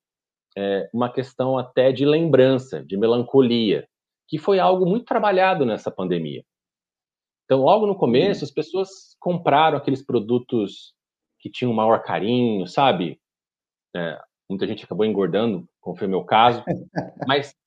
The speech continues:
Speaker 1: justamente pra relembrar alguns dos momentos que não se poderiam fazer.
Speaker 2: Hum.
Speaker 1: Não se poderia reviver aquilo. As empresas perceberam isso e muitas aumentaram as vendas.
Speaker 2: Uhum.
Speaker 1: Aquela sopa do toma-,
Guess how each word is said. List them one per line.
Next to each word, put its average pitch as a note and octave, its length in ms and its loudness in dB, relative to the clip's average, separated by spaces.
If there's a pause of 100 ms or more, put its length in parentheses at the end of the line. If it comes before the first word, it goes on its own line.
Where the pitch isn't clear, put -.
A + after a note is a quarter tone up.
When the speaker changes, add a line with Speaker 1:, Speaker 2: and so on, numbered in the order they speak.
(140)
Speaker 1:
justamente F3+ 600 -4
pra F3 160 2
relembrar E3 580 2
alguns D#3+ 420 0
dos D3 200 -2
momentos C3+ 640 -4
que - 140 -6
não D3 220 -2
se D3+ 160 -10
poderiam C#3 640 -2
fazer. G#2 640 -4 (600)
Speaker 2:
Hum. D2+ 400 -16
Speaker 1:
Não F2+ 80 -10
se - 100 -18
poderia A#2 300 0
reviver F#2 540 -2
aquilo. B1+ 360 -12 (840)
As F2 160 -6
empresas F2 340 -6
perceberam A#2 640 0
isso F2+ 460 -6
e C#3 140 -8
muitas F3 320 -6
aumentaram G3+ 460 0
as A#3 100 -6
vendas. C#3+ 500 -6 (480)
Speaker 2:
Uhum. D3+ 240 -12
Speaker 1:
Aquela G#2+ 440 0
sopa - 360 2
do G2 100 -2
toma-, G#2 540 -2